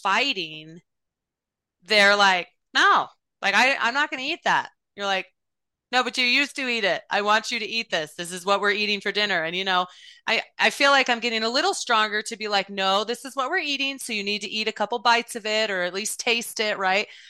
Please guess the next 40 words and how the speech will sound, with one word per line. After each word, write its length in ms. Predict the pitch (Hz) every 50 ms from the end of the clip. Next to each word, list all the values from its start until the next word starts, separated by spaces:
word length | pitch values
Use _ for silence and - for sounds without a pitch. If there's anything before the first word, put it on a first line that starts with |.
| - _ _ _
You 120 | - 202
know, 160 | 202 196 196 202
to 180 | - 208 196
try 260 | - - - 214 214
to 320 | 220 220 220 208 196 - -
get 180 | - 226 202
used 300 | 214 226 220 214 - -
to 120 | - 214 208
it 180 | 202 202 208
and, 200 | 196 185 175 180 - - - - _ _ _ -
you 140 | 214 214
know, 260 | 202 190 185 185 196 - - -
trying 300 | - - 226 226 240 247
to 60 | 220 208
bring 260 | 240 240 233 240 240
my 160 | 220 220 226 -
A 220 | 220 233 254 262
game. 280 | 208 226 214 202 202 196
But 140 | 196 196 180
what 140 | 208 240
if 140 | 269 285 -
our 140 | 240 254 - -
A 160 | - 220 254
game 420 | 247 214 226 202 190 185 185 185 190 -
is 180 | 180 165 170
not 500 | 185 190 202 214 220 214 208 196 185 - - _ _ _ _ _ _ _ _ _ _ _ _ _ _ -
as 140 | 196 202 -
strong 640 | - - - - - 220 226 240 262 269 277 269 240
at 100 | 208 -
the 80 | 180
moment? 380 | 170 170 160 160 160 156 156 151
Like, 160 | 170 170 165 -
what 220 | 185 226 269 294
advice 420 | 277 208 277 226 233 254 - -
would 120 | 233 220 190
you 120 | 208 208
give 240 | 180 190 202 196 -
to 100 | - -
moms 420 | 185 185 180 196 214 214 208 185 -
that 280 | 196 180 175 165 -